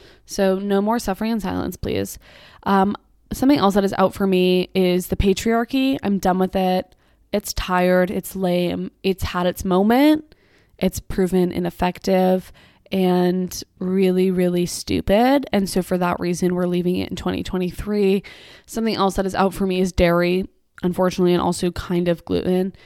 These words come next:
So, I mean, I've already touched on this, but I just, it's just out. And I wish it wasn't.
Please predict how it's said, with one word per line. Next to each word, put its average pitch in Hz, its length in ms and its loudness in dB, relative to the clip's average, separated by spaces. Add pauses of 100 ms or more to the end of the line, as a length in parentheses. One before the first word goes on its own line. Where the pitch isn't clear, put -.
(260)
So, 175 520 -4 (120)
I 196 100 -4
mean, 190 120 0
I've 180 140 -2
already 175 220 -2
touched 175 300 -4
on 180 140 0
this, 180 240 -2
but 185 260 0 (680)
I 190 100 -2
just, 180 400 -6
it's 190 200 -4
just 196 220 -4
out. 143 400 -4 (460)
And 214 140 0
I 202 80 2
wish 185 280 -2
it 190 140 -4
wasn't. 220 540 -4